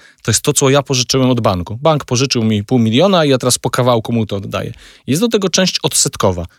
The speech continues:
czyli zapłata dla banku za to, że mi pożyczył, tak? Czyli oprocentowanie, odsetki i tak dalej, i tak dalej. Najprościej rzecz biorąc, to są te dwie części, ale to nie są równe części. To, co warto wiedzieć, to, że na początku spłaty kredytu spłacamy głównie odsetki. Jak ktoś sobie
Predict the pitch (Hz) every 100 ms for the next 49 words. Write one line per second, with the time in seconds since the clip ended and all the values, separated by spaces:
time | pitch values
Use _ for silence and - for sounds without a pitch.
0 | _ - 98 104 113 123 - 165 143 98
1 | 92 95 101 147 - 110 90 139 165 214
2 | - 254 147 87 85 - - - 226 113
3 | 110 98 85 131 190 123 92 - 160 -
4 | 123 - - - 123 104 127 120 104 101
5 | 90 87 131 - 113 110 147 - 110 98
6 | 98 - 247 196 147 139 - 92 - -
7 | - - 101 - 156 190 202 196 165 110
8 | - - 95 - - - - - - 123
9 | 127 107 101 80 78 82 170 - - -
10 | - - 104 107 135 - 160 180 - -
11 | 104 113 - 98 90 - 175 - - 190
12 | 196 165 123 151 127 117 - 110 98 -
13 | - - - - - 202 - 135 123